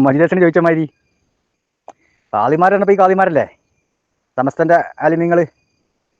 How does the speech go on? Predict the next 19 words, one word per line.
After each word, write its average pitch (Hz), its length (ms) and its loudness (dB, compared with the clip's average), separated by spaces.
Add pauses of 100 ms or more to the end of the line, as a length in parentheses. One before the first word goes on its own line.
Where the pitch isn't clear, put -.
(220)
ഈ 151 80 -6
ഉലമാക്കളല്ലേ? 143 460 0 (1160)
ഏതായാലും 156 340 2 (1400)
അത് 147 80 -4
നിങ്ങക്ക് 160 220 0
പറ്റുവോ? 127 220 -6 (1900)
രണ്ട് 127 240 -2
സമസ്ത 180 240 -2
നിങ്ങൾ 180 160 0
തള്ളിയിരിക്കണേ, 156 340 2
ഒരു 156 100 0
സമസ്തനല്ല. 151 360 -2 (1000)
ഏ, 135 40 0 (1000)
അതൊക്കെ 139 180 0
ഞങ്ങളുടെ 165 160 2
കയ്യിലുണ്ട്, 139 280 -2 (380)
രണ്ട് 143 240 -2
കൂട്ടരും 160 240 -2
തള്ളുണ്ട്. 123 240 -2